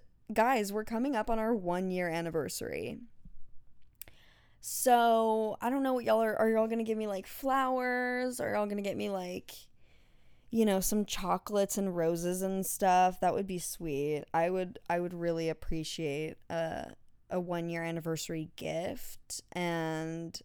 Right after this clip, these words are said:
to you guys, um, you'll get a, a hug and a kiss on the face, of course.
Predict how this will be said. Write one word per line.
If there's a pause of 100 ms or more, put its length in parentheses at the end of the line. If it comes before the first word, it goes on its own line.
(600)
to
you
guys, (1400)
um, (240)
you'll
get
a,
a
hug
and
a (100)
kiss
on
the
face,
of
course.